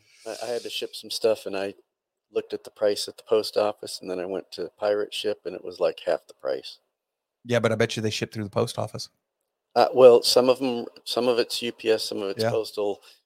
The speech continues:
Speaker 1: It depends. Post office was cheaper, but the post office is further from me than the
Speaker 2: Just
Speaker 1: U P S
Speaker 2: like,
Speaker 1: store, so,
Speaker 2: if
Speaker 1: and it
Speaker 2: I
Speaker 1: was only a few pennies difference.
Speaker 2: if I pay the extra money to overnight it through FedEx, do you know who actually delivers it?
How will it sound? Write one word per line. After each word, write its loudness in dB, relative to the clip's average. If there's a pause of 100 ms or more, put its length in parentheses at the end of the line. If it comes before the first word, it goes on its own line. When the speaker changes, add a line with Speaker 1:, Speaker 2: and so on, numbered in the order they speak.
Speaker 1:
It -2
depends. -2
Post 0
office 0
was -10
cheaper, -4
but -6 (140)
the -20
post -2
office -8
is -12
further -8
from -18
me -12
than -12
the -12
Speaker 2:
Just -6
Speaker 1:
U 2
P 2
S -2
Speaker 2:
like, -
Speaker 1:
store, -6
so, -8 (320)
Speaker 2:
if 0
Speaker 1:
and 0
it 4
Speaker 2:
I 2
Speaker 1:
was -2
only -2
a -16
few -12
pennies -10
difference. -8
Speaker 2:
if -4
I 4
pay -2
the -2
extra -4
money -4
to -2
overnight -4
it -8
through -8
FedEx, -6
do -12
you -6
know -4
who -4
actually -4
delivers -8
it? -14